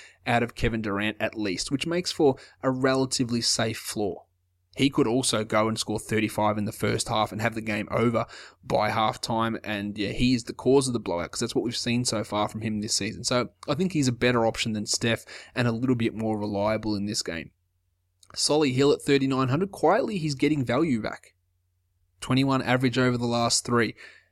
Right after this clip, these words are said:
Um, had twenty-four in the last game. He's less than four thousand. Are you, are you super excited to use Solomon Hill? You shouldn't be. But,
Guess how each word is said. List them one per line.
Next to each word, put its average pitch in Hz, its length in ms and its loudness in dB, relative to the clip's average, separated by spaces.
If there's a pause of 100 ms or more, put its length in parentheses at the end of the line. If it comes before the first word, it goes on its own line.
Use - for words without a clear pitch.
Um, 110 280 -4
had 120 240 -2
twenty-four 131 500 2
in 127 60 2
the 127 80 0
last 120 280 0
game. 110 140 -4
He's 113 160 -4
less 135 220 2
than 135 100 -2
four 131 220 2
thousand. 127 460 0 (340)
Are 117 100 2
you, 110 320 -2
are 104 60 -2
you 95 120 -4
super 127 340 0
excited 123 420 4
to - 120 -6
use 127 160 0
Solomon 127 340 2
Hill? 143 240 0 (500)
You - 100 -8
shouldn't 156 320 0
be. 135 220 -2 (340)
But, - 200 -8